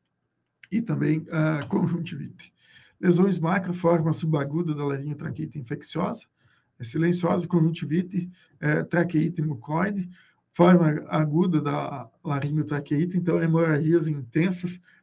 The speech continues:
na laringe e traqueia, formação de placas diftéricas, né, é, que se desprendem, né, facilmente, e obstrução por coágulos aí e exudato. Uma das causas de mortes é aí, porque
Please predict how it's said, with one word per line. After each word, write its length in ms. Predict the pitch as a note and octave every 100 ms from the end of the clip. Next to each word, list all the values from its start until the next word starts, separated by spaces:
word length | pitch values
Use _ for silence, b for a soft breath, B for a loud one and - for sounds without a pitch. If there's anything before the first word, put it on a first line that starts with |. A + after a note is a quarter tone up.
| _
na 280 | D3 D#3 D3+
laringe 680 | D3 D3 B2 D#3+ F#3+ G3 A3+
e 120 | F3
traqueia, 580 | - - F3+ D#3+ G3+ G3+ b b -
formação 440 | E3 E3+ C#3+ D#3+
de 100 | E3
placas 460 | D3 D#3 D#3 - C3+
diftéricas, 800 | C#3+ - - D#3 F#3 F#3 D3 C3+
né, 160 | D#3+ - _ B B -
é, 420 | D3+ D3 D3+ D3 _ _ _
que 160 | - E3
se 220 | A#2+ -
desprendem, 800 | F3 E3 - D#3 E3+ F3 F3 E3+
né, 220 | D#3 D3+
facilmente, 760 | A#2 E3 D#3 D3+ C3+ C#3+ F3+ - b b b b
e 420 | D#3 E3 E3+ D#3+
obstrução 840 | E3 D3+ - D#3 - E3 E3 D#3 D#3 -
por 180 | C#3
coágulos 560 | - D3 D3+ D#3 C#3 C3
aí 160 | C#3 D#3+
e 260 | D#3 D3+
exudato. 640 | D3 D3 - D#3 B2 A2+ - b b b -
Uma 140 | E3
das 220 | E3+ -
causas 320 | - D3+ D3
de 100 | D3
mortes 460 | C#3+ C#3+ D3 - -
é 100 | D3
aí, 340 | D3 D#3 D#3+
porque 320 | - - D3